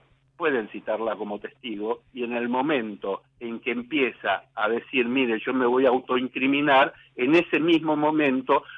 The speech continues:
la relevan de, del juramento, este, y, este, y le dicen que usted no está obligada a decir la verdad, y se acabó la carrera, y a partir de ahí se convierte la declaración testimonial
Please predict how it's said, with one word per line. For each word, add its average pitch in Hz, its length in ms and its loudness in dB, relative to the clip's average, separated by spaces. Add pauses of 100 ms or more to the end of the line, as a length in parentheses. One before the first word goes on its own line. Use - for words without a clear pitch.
la 127 220 4
relevan 135 800 6 (380)
de, 113 520 -2 (240)
del 120 160 -2
juramento, 147 880 0 (300)
este, 127 720 -2 (100)
y, 165 260 -2 (100)
este, 117 720 -8
y 123 120 -10
le 127 160 -2
dicen 135 420 -2
que 139 420 0
usted 127 260 -8
no 131 100 -2
está 127 180 -2
obligada 127 460 2
a 117 40 -2
decir 117 240 -6
la 135 140 4
verdad, 160 440 2 (280)
y 139 80 -16 (120)
se 131 80 -4
acabó 123 360 0
la 123 120 0
carrera, 117 520 0
y 120 100 -2
a 117 80 -2
partir 143 380 -4
de 139 100 0
ahí 156 200 2
se 147 180 -10
convierte 127 580 0
la 117 120 -2
declaración 117 500 -4
testimonial 131 640 -2